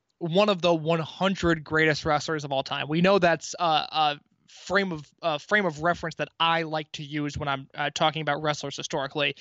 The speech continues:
Like, William Regal was never pushed super hard, but you watch enough William Regal in the few opportunities he was given, and you're like, "Oh, that's one of, that's one of the best guys to ever do it."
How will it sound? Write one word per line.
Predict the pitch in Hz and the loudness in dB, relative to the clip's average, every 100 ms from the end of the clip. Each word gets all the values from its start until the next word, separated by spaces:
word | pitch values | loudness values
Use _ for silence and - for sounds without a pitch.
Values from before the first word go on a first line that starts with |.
| - - - | -14 -6 -2
Like, | 175 | -2
William | 196 294 311 254 | 4 6 6 4
Regal | 220 240 220 196 160 _ - | -2 2 4 2 0 _ -10
was | 180 180 | -8 -2
never | 208 214 | -2 -2
pushed | 190 190 - - | -2 -6 -6 -4
super | 202 196 | -2 -2
hard, | 160 170 160 | 0 0 0
but | 175 | 0
you | 175 | 0
watch | 175 214 202 | 4 4 4
enough | 185 175 | 4 2
William | 160 175 160 156 | 2 2 2 0
Regal | 165 160 | 0 0
in | 156 | 0
the | 147 | 0
few | - 180 | 2 4
opportunities | 165 156 156 165 151 147 | 4 2 -2 -2 -2 -2
he | 151 | -2
was | 147 | -4
given, | 143 165 160 147 139 - - - | 0 2 4 4 2 -8 -18 -2
and | 180 | 2
you're | 185 | 4
like, | 180 | 6
"Oh, | 220 | 4
that's | 170 180 - | 4 0 -2
one | 185 | -4
of, | 165 - | -4 -2
that's | 190 196 | -2 -2
one | 196 180 | -6 -6
of | 160 | -6
the | |
best | 156 160 - | -6 -6 -6
guys | 156 147 | -8 -8
to | 156 156 | -8 -8
ever | 151 | -6
do | 151 175 | -2 0
it." | 147 | 0